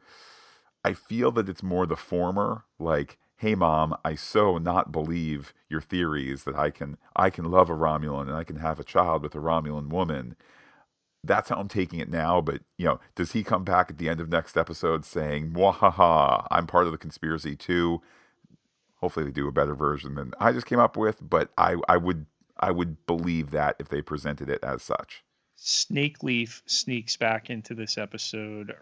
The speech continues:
Speaker 2: Rafi goes down to Stardust City. She has this unfortunate incident with her son and the lack of the reunion.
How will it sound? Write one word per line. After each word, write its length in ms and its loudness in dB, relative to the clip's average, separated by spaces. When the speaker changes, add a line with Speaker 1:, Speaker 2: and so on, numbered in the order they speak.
Speaker 2:
Rafi 580 -4
goes 480 -4
down 320 0
to 120 -14
Stardust 720 -4
City. 440 -6
She 280 -4
has 420 -4
this 440 -6
unfortunate 800 -8
incident 540 -4
with 440 -8
her 200 -8
son 580 -6
and 260 -10
the 80 -8
lack 360 -4
of 100 -14
the 100 -10
reunion. 800 -10